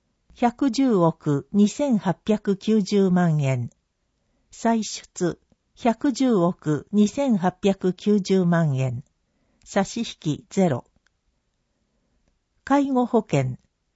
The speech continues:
歳入、九十億八千六百十万円。歳出、八十八億五千六百七十五万円。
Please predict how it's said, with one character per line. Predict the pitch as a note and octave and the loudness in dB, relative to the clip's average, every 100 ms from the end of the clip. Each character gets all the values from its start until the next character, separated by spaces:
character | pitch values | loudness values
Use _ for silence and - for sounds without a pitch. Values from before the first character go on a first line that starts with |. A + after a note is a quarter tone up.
| _ _ _ _ _ _ _ - | _ _ _ _ _ _ _ -14
歳 | - C4 A#3+ | -4 0 2
入、 | A3+ G#3 F#3+ - _ _ | 2 4 2 -2 _ _
九 | - D4+ D#4 | -2 0 2
十 | C#4+ C#4 | 2 2
億 | F3 D3+ - D3 A#2+ | 4 2 0 -4 -4
八 | - G#3+ | -4 -4
千 | - D4 C#4+ G3 | -2 -2 0 2
六 | D#3 - | 0 0
百 | G3 F#3+ E3+ | -4 0 -2
十 | D#3+ F3+ F3+ | 0 2 4
万 | F3 D#3+ D3+ | 2 0 0
円。 | C#3 C3 C3 _ _ _ _ _ | -2 -2 -6 _ _ _ _ _
歳 | - - A3 G#3+ | -8 -2 0 0
出、 | - - - F3 E3 - _ _ _ _ _ _ | -4 -12 -10 -4 -4 -6 _ _ _ _ _ _
八 | - A3+ D4+ | -4 -2 -2
十 | - C#4+ | 0 0
八 | C4+ B3 - A#3 | 0 -2 -2 2
億 | F3 - D#3 C3+ - | 2 0 -4 -6 -4
五 | G3 G3+ | -2 0
千 | - C#4 G3+ | 0 0 2
六 | E3 D3+ | 2 0
百 | - A3 - F#3 | -2 -2 0 2
七 | F3 A3 A#3+ | 4 4 2
十 | F3+ D#3 B2+ | 0 -2 0
五 | D3 D3 | 0 0
万 | E3 E3 D#3 | 0 0 0
円。 | C#3+ C3 | -2 -4